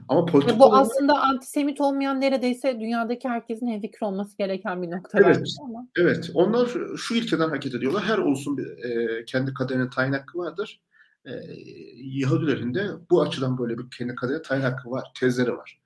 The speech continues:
Speaker 1: E, işte Türkiye bence bu noktada, e, İsrail siyasetiyle onları bir tuttu. Yani Netanyahu'nun sanki bunlar, e, kopyasıymış gibi, benzer fikirlere sahipmiş gibi düşündü. Halbuki öyle bir durum yok.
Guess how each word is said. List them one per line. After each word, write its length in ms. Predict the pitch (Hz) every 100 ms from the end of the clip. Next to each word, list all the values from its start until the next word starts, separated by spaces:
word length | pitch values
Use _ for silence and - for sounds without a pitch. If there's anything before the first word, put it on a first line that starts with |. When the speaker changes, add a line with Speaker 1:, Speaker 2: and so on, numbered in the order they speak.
| _ _ - _ _
Speaker 1:
E, 60 | - 120 107 107 -
işte 200 | - 170
Türkiye 420 | 170 226 220 220 175
bence 440 | 170 170 233 220 - -
bu 100 | 185
noktada, 600 | 185 - 170 202 233 - _ _ _ -
e, 40 | 117 120 123 120 -
İsrail 380 | 131 190 196
siyasetiyle 800 | 190 - 165 160 160 165 202 147 - - _ _ _ _ - - -
onları 320 | 143 160 175 185
bir 100 | 196
tuttu. 440 | - 123 - -
Yani 180 | 104 113
Netanyahu'nun 560 | 117 117 127 131 135 139
sanki 600 | 135 127 127 120 - - -
bunlar, 420 | 120 135 85 - _ _ -
e, 220 | 98 95 - -
kopyasıymış 640 | - - 127 - 156 139 -
gibi, 300 | 101 87 - _ _ -
benzer 320 | 101 113 127
fikirlere 340 | 127 - 117 113
sahipmiş 480 | 117 117 117 -
gibi 180 | - 104
düşündü. 380 | - - 170 175 - - -
Halbuki 300 | 135 131 127
öyle 140 | 113
bir 60 | 113
durum 260 | 139 175
yok. 280 | 131 -